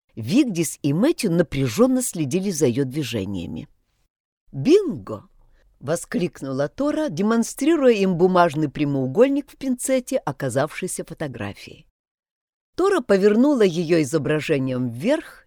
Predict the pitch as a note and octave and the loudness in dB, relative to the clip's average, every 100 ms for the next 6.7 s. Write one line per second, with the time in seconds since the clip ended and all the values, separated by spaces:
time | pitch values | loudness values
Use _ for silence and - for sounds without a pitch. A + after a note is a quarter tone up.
0 | _ - D3+ - - C#4+ - - G#3 - | _ -8 -6 -6 -4 -4 -2 0 0 -2
1 | G#3 F#3 F3 F3 D3 C#3 A#2 E2+ A2+ - | -12 -10 -10 -12 -12 -12 -12 -12 -12 -18
2 | C#3+ _ _ _ _ _ _ _ _ _ | -20 _ _ _ _ _ _ _ _ _
3 | _ _ _ _ - A3+ C#4+ - - - | _ _ _ _ -14 -10 -8 -10 -12 -12
4 | C#3 B2 B2+ D3 C#3+ C#3+ C#3 C#3 C#3 _ | -10 -8 -6 -4 -2 -2 -2 -2 -6 _
5 | _ _ _ - C#3 - C3+ B2+ - D3+ | _ _ _ -10 -8 -8 -8 -8 -4 -2
6 | C#3 B2 B2 A#2 B2 B2+ - | -2 -2 -6 -6 -12 -14 -16